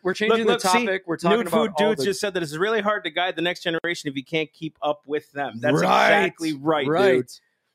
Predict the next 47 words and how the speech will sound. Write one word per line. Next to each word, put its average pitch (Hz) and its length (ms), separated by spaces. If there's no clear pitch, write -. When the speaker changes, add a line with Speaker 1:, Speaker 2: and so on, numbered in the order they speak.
Speaker 2:
dude. 202 100
Speaker 1:
And 180 80
Speaker 2:
Come 440 160
Speaker 1:
your 254 280
Speaker 2:
on. 254 60
Speaker 1:
food 180 600
will 160 200
give 175 260
you 190 160
energy 147 360
to 127 100
take 135 240
on 123 160
your 113 100
day. 101 160
If 139 200
you're, 175 280
if 151 160
you're 160 160
packing 190 460
yourself 170 440
full 147 220
of 127 120
carbs 135 420
and 123 120
processed 131 680
food 131 360
and 113 120
all 123 180
of 123 120
that, 127 280
you 147 300
are 151 80
going 143 260
to 127 140
want 135 220
to 123 80
sit 131 220
on 127 120
the 123 80
couch 117 460
no 117 60
matter 110 200
Speaker 2:
Great 165 300
Speaker 1:
what. - 80
Speaker 2:
response, 127 480
dude. 107 320